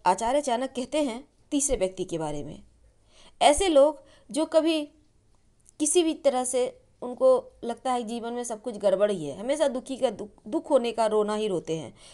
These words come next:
हमेशा अपने, अ, रोना, रोने के लिए ही सबके साथ घुल मिलते मिलते हैं, मेरे पास ये नहीं है, मेरे ये हो गया, वो हो गया।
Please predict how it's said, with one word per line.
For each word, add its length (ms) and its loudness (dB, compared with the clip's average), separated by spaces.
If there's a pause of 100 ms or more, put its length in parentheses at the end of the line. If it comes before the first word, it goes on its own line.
(100)
हमेशा 360 2
अपने, 540 -2 (460)
अ, 260 -2
रोना, 400 2
रोने 360 0
के 140 -4
लिए 140 0
ही 200 2
सबके 280 -4
साथ 180 0
घुल 220 -6
मिलते 380 -6
मिलते 300 -8
हैं, 120 -6
मेरे 140 -6
पास 280 -4
ये 160 0
नहीं 300 -6
है, 80 -4
मेरे 180 -2
ये 260 -2
हो 200 -2
गया, 280 2
वो 260 4
हो 140 2
गया। 300 0